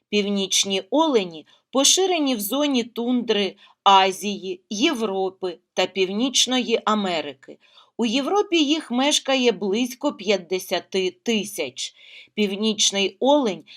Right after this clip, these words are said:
типова рослиноїдна тварина, однак було помічено, що навесні представники цього виду поїдають скинуті роги, а також, як справжні хижаки,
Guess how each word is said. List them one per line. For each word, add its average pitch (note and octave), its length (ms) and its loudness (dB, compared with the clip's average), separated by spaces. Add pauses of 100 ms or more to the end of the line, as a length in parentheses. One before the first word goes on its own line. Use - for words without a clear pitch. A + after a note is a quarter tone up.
(140)
типова E4 520 4
рослиноїдна A#3+ 1000 0
тварина, A3 720 -2 (240)
однак A3+ 480 4
було B3 320 4
помічено, D4 840 0 (200)
що - 340 0
навесні G#3+ 840 0 (180)
представники C4+ 840 2
цього D4+ 400 2
виду C#4+ 340 0
поїдають C#4 840 2
скинуті D#4 720 0
роги, D4+ 540 2 (360)
а F#3+ 120 0
також, G#3 680 0 (220)
як A#3+ 240 2
справжні A3 680 4
хижаки, G3 800 -2